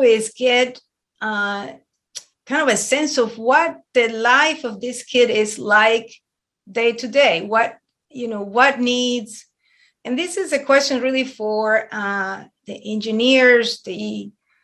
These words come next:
the people that do build things that can help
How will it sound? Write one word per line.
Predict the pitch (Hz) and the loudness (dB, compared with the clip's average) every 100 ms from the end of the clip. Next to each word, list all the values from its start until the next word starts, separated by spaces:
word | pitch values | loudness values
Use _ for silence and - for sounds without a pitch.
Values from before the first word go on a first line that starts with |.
| _ _ | _ _
the | 254 | -8
people | 254 285 311 311 | -2 0 4 4
that | 254 233 226 220 | 6 4 2 -2
do | 240 247 254 | -4 -2 -2
build | 208 - 285 320 277 | -4 -2 0 0 -4
things | - 214 196 175 - | -10 -12 -10 -8 -4
that | 202 202 - | -2 -2 -4
can | 226 214 190 | -2 -2 2
help | 233 254 247 | 4 4 2